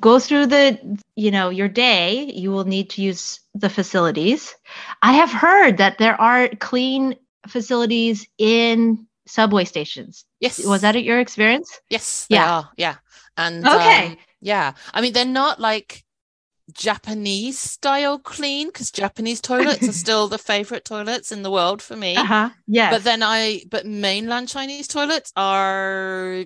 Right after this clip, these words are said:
Speaker 2: pretty bad. So I think for me, they are, like, um, <laughs> not as good as Japanese, but still good.
Speaker 1: <laughs>
Speaker 2: Yeah.
Speaker 1: A-, acceptable.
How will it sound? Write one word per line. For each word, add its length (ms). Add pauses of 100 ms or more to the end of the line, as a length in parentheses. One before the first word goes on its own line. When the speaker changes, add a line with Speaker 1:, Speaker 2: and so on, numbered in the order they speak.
Speaker 2:
pretty 200
bad. 300
So 640
I 120
think 220
for 100
me, 360 (180)
they 140
are, 320
like, 460
um, 640 (260)
<laughs> 1500
not 260
as 80
good 140
as 100
Japanese, 420
but 180
still 240
good. 300
Speaker 1:
<laughs> 100 (380)
Speaker 2:
Yeah. 160 (360)
Speaker 1:
A-, 200
acceptable. 760